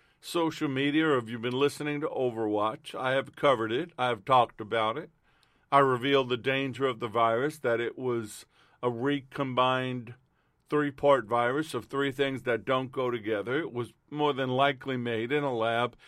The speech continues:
in Wuhan. I covered the truth about what I knew at that point, and it's almost all been confirmed.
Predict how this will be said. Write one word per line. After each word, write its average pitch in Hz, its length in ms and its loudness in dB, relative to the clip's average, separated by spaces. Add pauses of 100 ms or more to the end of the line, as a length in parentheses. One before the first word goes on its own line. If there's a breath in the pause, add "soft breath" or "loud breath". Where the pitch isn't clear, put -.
(220 loud breath)
in 143 180 0
Wuhan. 117 520 -2
I 156 100 -2
covered 156 640 0 (1000)
the 135 160 -4
truth 151 540 -4
about 131 320 4
what 139 120 2
I 135 120 0
knew 139 520 0
at 131 200 -2
that 131 200 0
point, 135 400 -4
and 123 180 -6
it's 123 180 -8
almost 131 580 -4
all 127 340 4
been 120 300 -8
confirmed. 131 760 -6